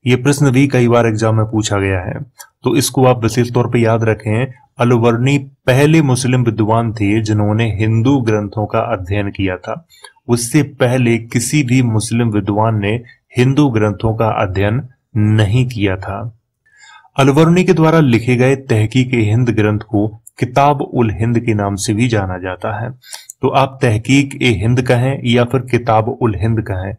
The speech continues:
एक ही ग्रंथ के ये दोनों नाम हैं। अलवर्णी का तहकीक ए हिंद। अभी तक तो मैं आपको पढ़ा रहा था अलवर्णी के बारे में, अब बात करते हैं कि तहकीक ए हिंद में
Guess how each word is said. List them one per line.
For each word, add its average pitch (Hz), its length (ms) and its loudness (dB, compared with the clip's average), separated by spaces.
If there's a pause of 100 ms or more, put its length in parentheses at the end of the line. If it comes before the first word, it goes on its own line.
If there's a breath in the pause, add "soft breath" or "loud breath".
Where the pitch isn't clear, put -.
(440)
एक 160 260 6
ही 110 600 -2
ग्रंथ 113 320 0
के 113 180 0
ये 117 320 0 (100)
दोनों 107 300 0
नाम 95 240 -2
हैं। 104 140 -8 (1160)
अलवर्णी 156 500 4
का 147 160 4 (120)
तहकीक 127 580 0
ए 120 160 2
हिंद। 98 340 -6 (400 soft breath)
अभी 117 220 2
तक 151 160 2
तो 156 140 0
मैं 147 120 4
आपको 135 220 0
पढ़ा 123 240 2
रहा 117 160 2
था 147 100 0
अलवर्णी 104 600 0
के 107 120 -2
बारे 95 240 -4
में, 98 120 -6 (360 loud breath)
अब 143 180 2
बात 143 240 2
करते 117 360 0
हैं 127 140 0
कि 147 100 0
तहकीक 135 760 0
ए 131 140 2
हिंद 123 240 2
में 107 340 -2